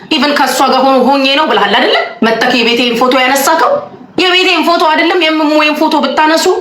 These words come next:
እኔ ዱባይ ነው የምኖረው። ማናችሁ ምንም አታመጡ። ህግ ያለበት ሀገር ነው። ሲቀጥል ዛሬ ላይ ጠብቀክ ስትጣላ ለማጥቃት ከሆነ እኔን ተጠቅመክ እኔ እንደዛ አይነት ሰው አይደለም። ነግሬሃለሁ እኮ በቀደም። አበባህንም አንበሳህንም ይዘክልኝ ውጣ ነው ያልኩህ። አልፈልግም፣ አልፈልግም።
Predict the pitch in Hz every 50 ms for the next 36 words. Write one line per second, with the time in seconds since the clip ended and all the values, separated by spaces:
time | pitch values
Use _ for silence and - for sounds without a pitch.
0 | - - - 269 269 277 247 233 226 226 214 185 175 165 170 180 170 - - -
1 | 175 - 415 466 415 320 - - 277 214 214 196 175 151 151 - 170 170 185 180
2 | - - - - - - - - - 247 220 175 208 202 196 170 156 143 - -
3 | 139 147 143 - - - - - - - - - - - - - 359 339 339 349
4 | 330 349 539 554 - - - - - - 240 311 320 359 330 330 320 311 294 277
5 | - 262 262 233 214 - 214 220 - - - 311 302 330 240 - - 269 302 302
6 | 349 415 - 269 254 240 - 254 254 269 285 294 285 285 285 - - 269 277 285
7 | - 302 285 285 285 269 269 269 277 277 277 277 294 277 - 240 254 294 302 -
8 | 392 339 359 453 453 440 453 427 381 330 330 381 269 285 285 277 269 254 - -
9 | 240 233 220 240 262 294 320 - 311 277 269 240 220 202 - 208 - 175 - 180
10 | 175 180 185 - - - - - - - - - - 277 294 302 302 311 311 330
11 | 339 370 370 311 277 254 247 247 - 277 240 233 233 226 208 208 214 208 220 196
12 | 196 190 185 - 180 175 165 165 - 214 226 247 262 - - 208 170 147 - -
13 | 143 143 - - - - - - - - - - - - - - - - 294 339
14 | 359 349 311 247 - - - -